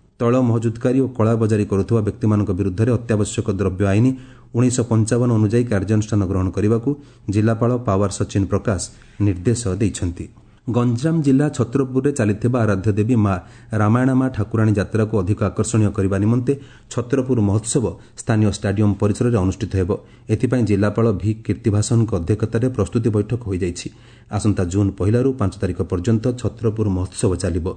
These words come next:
ମହୋତ୍ସବରେ ଶହେ ପଚାଶଟି ଷ୍ଟଲ ଖୋଲାଯିବ। ତିରିଶଟି ଦଳ ସାଂସ୍କୃତିକ କାର୍ଯ୍ୟକ୍ରମ ପରିବେଷଣ କରିବେ।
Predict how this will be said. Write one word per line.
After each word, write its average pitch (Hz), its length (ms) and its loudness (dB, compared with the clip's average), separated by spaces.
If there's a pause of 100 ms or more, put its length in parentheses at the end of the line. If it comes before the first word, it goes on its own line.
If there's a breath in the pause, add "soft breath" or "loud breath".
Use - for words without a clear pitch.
(320 loud breath)
ମହୋତ୍ସବରେ 113 500 2 (320 loud breath)
ଶହେ 104 160 0
ପଚାଶଟି 110 460 -2
ଷ୍ଟଲ 92 260 -2
ଖୋଲାଯିବ। 101 380 0 (400 loud breath)
ତିରିଶଟି 123 420 0
ଦଳ 95 120 2 (640)
ସାଂସ୍କୃତିକ - 600 -2
କାର୍ଯ୍ୟକ୍ରମ 95 500 -2 (220)
ପରିବେଷଣ 110 480 0
କରିବେ। 90 300 -2